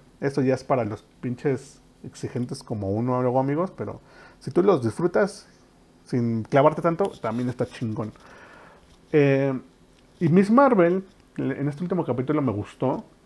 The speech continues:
Muy bueno el cap-, el episodio. Igual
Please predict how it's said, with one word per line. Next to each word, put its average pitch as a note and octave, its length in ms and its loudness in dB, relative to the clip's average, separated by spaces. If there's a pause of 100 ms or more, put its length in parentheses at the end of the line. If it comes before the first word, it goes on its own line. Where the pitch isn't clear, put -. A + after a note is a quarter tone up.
(840)
Muy A#2 320 -4
bueno A#2+ 260 -2
el A2 120 -6
cap-, G#2 200 -12
el G#2 80 -12
episodio. C3 500 -4 (420)
Igual D3 580 6